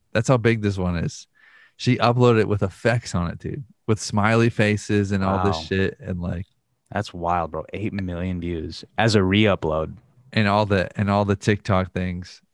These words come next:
Speaker 1: Insane, dude.
Speaker 2: Nice. She probably re-uploaded it 'cause her label, 'cause the people she signed to was like, "You're, you're fucking this up. Let's, let's do this right."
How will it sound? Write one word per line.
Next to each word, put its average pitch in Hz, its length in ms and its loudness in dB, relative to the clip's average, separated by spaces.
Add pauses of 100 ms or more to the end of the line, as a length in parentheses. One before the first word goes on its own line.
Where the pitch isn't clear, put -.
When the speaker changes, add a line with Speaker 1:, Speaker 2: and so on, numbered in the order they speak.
(1200)
Speaker 1:
Insane, 85 440 -10
dude. - 220 -14 (1200)
Speaker 2:
Nice. 90 480 -4 (300)
She - 120 4
probably 190 280 6
re-uploaded 131 520 6
it 113 100 6
'cause 107 220 4
her 101 160 6
label, 101 320 4
'cause 101 200 2
the 95 140 6 (120)
people 110 220 2
she 101 140 4
signed 101 240 2
to 101 40 4
was 90 80 4
like, 87 120 4
"You're, 101 240 4
you're 139 540 4
fucking 101 360 2
this 87 160 0
up. 80 200 2
Let's, 117 420 0
let's 127 260 0
do 127 100 6
this 107 180 4
right." 82 340 -2